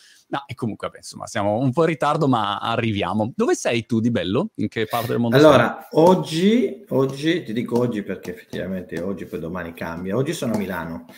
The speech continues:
Speaker 2: perché diciamo
Speaker 1: Ok.
Speaker 2: che la sede, la, la, diciamo, io, io, io mi occupo di Interflora per il Sud Europa, quindi sono il C E O per l'Italia, per la Spagna e il Portogallo.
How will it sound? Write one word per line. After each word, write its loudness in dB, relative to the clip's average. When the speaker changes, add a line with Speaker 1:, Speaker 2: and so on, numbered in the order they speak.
Speaker 2:
perché -4
diciamo 0
Speaker 1:
Ok. -6
Speaker 2:
che -4
la -2
sede, 0
la, -6
la, -2
diciamo, -8
io, -6
io, -4
io -6
mi -2
occupo -8
di -6
Interflora -4
per -8
il -8
Sud -14
Europa, -8
quindi -14
sono -14
il -14
C -16
E -8
O -10
per -16
l'Italia, -4
per -12
la -6
Spagna -10
e -8
il -10
Portogallo. -16